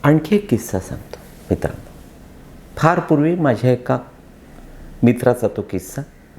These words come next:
ऐन तारुण्यात असताना अर्थातच त्याचं लग्न झालं. त्याला झोपण्यापूर्वी शवासन करायची सवय होती. लग्नानंतरही ती सवय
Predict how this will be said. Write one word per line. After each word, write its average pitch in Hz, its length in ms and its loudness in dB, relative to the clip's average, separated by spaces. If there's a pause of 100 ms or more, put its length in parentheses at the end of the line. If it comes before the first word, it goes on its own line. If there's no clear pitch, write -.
(1200)
ऐन 180 280 6
तारुण्यात 135 480 4
असताना 113 460 -2
अर्थातच 123 520 -4
त्याचं 117 240 0
लग्न 127 340 2
झालं. 101 320 -4 (1600)
त्याला 170 300 4
झोपण्यापूर्वी 156 1080 0 (280)
शवासन 135 460 2
करायची 107 440 0
सवय 82 400 0
होती. - 220 -14 (2750)
लग्नानंतरही 170 840 4
ती 180 160 -4
सवय 139 320 2